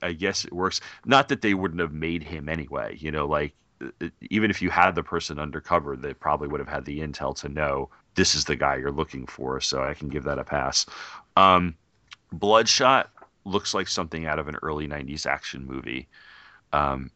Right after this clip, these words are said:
nowadays he'd probably be played by The Rock, but, um, but he's very much the sort of big bulking guy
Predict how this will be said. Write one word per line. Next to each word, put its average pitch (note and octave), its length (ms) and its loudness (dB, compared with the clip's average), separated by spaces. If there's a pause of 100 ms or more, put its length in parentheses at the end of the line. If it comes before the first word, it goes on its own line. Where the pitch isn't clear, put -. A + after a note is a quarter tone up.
(100)
nowadays F2+ 580 6
he'd D#2+ 140 -6
probably D2 260 0
be C2+ 140 -12
played C#2+ 240 -4
by D2+ 100 -2
The C2+ 120 -4
Rock, C#2 480 0
but, C#2 420 -4
um, C2 580 -2 (360)
but C#2+ 120 -4
he's E2 280 -2
very E2 400 6
much D#2+ 260 0
the D2 100 -8
sort D2+ 300 -2
of C#2+ 240 -2 (480)
big F#2 320 4
bulking E2 460 2
guy D2 640 4